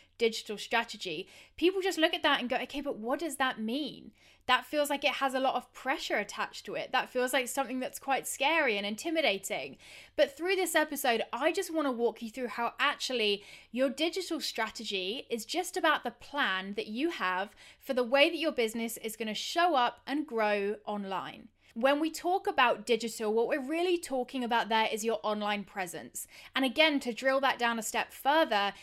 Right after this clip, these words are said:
when we talk about your online presence, we're just talking about all the different elements of where you show up online. So your online presence is made up of things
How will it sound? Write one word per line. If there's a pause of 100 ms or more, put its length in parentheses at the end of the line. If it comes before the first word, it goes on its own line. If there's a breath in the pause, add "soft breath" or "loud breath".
(160 loud breath)
when
we
talk
about
your
online
presence,
we're
just
talking
about
all
the
different
elements
of
where
you
show
up
online. (340 soft breath)
So
your
online
presence
is
made
up
of
things